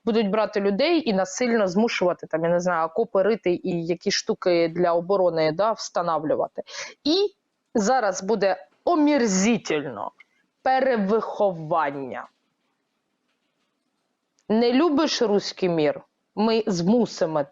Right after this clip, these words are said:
з тебе любити руський мір. Буквально. Я допускаю, допускаю момент,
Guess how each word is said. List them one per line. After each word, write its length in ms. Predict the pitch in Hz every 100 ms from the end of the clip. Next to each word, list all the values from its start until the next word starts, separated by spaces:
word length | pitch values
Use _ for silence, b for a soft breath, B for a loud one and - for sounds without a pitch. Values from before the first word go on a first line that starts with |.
| _
з 260 | - 160 -
тебе 460 | - 185 226 294 294
любити 520 | 180 165 175 214 175
руський 440 | 151 175 - -
мір. 240 | 165 185 - _ _ _ _ _ _ _
Буквально. 640 | 180 185 - 190 160 143 - _ B B B B B B
Я 400 | 202 180 262 311
допускаю, 1080 | 233 196 254 262 - - - 196 160 160 170 _
допускаю 1000 | 180 196 - 226 - 208 165 156 156 233 -
момент, 640 | 208 208 220 214 180 185